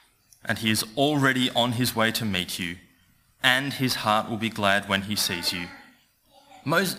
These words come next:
uh, Moses, he's got a good reason. Well, a reason. And God's already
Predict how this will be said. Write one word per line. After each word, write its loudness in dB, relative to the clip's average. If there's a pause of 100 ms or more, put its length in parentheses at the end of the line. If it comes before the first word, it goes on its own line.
uh, 2
Moses, 0 (720)
he's -2
got 2
a 4
good -2
reason. -2 (360)
Well, 2 (540)
a 4
reason. -2 (1080)
And 0 (440)
God's 0
already 2